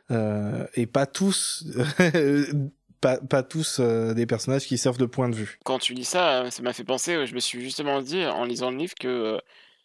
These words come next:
Speaker 2: bah, Cavan Scott, il aime beaucoup décrire ses personnages. Il décrit, euh, autant, euh, ce qui se passe, euh, visuellement que leurs pensées. Et, euh,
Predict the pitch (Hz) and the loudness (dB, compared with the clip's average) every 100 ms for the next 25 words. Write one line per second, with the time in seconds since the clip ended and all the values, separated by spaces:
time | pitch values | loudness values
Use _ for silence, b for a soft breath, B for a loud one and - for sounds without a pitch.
0 | b - - 131 123 - 202 147 - 110 | b -8 -2 0 0 -2 -4 -4 -4 -2
1 | 131 131 131 - 156 139 185 180 - 131 | -2 0 -2 -2 -4 -2 -2 -4 -4 -6
2 | 123 139 180 143 - B B B B - | -6 -4 -6 -6 -14 B B B B -8
3 | 123 131 - - 147 147 120 - 131 139 | 0 0 0 -2 0 2 2 0 -2 -2
4 | 165 160 156 131 120 120 120 - - - | -2 0 2 2 0 -2 -4 -8 -8 0
5 | 135 131 - 117 117 113 113 110 b b | 0 0 -4 -4 -4 -2 -4 -8 b b
6 | b _ 120 131 135 135 165 190 - 127 | b _ -4 0 2 2 2 0 -2 -2
7 | 117 - 123 - 196 _ _ _ _ _ | -2 -4 -4 -4 -6 _ _ _ _ _
8 | _ _ 113 123 120 113 113 110 113 110 | _ _ -2 0 2 0 -2 -4 -6 -6
9 | 110 | -6